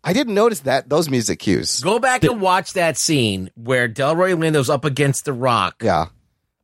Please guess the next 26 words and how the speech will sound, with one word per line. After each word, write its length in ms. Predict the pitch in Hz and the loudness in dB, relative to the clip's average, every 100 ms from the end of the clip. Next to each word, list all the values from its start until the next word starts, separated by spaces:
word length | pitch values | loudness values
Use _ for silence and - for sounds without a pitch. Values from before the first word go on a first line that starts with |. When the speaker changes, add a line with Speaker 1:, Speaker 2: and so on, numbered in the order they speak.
| _ | _
Speaker 2:
And 100 | - | 2
Speaker 3:
Yeah. 120 | 87 85 | 2 4
Speaker 2:
talking 320 | 139 131 139 | 2 0 -6
to 160 | 139 131 | -2 0
his, 240 | 123 - _ - | 0 -6 _ -14
his 160 | 110 | -6
son. 260 | - 151 196 | 0 2 2
Speaker 1:
Or 40 | |
at 180 | 165 147 | 2 2
night, 280 | 147 208 - | 0 0 -2
when 120 | 147 | -2
it's 140 | 147 - | -2 -2
the 100 | 127 | 0
nighttime 300 | 139 175 107 | 0 0 2
Speaker 3:
At 60 | |
night, 140 | 113 104 | 4 4
Speaker 1:
scene? 80 | 107 | 4
Speaker 3:
yeah, 80 | |
Speaker 2:
Yeah, 160 | 104 98 | 4 4
Speaker 3:
yeah, 180 | - - | 4 2
Speaker 2:
and 80 | - | 2
Speaker 3:
yeah. 240 | - - | 4 4
Speaker 2:
it's 200 | 90 90 | 2 0
just, 300 | 175 156 - - | 0 0 0 -8
I, 140 | 120 - - 65 | -14 -16 -20 -12
I, 240 | 82 127 | -4 -4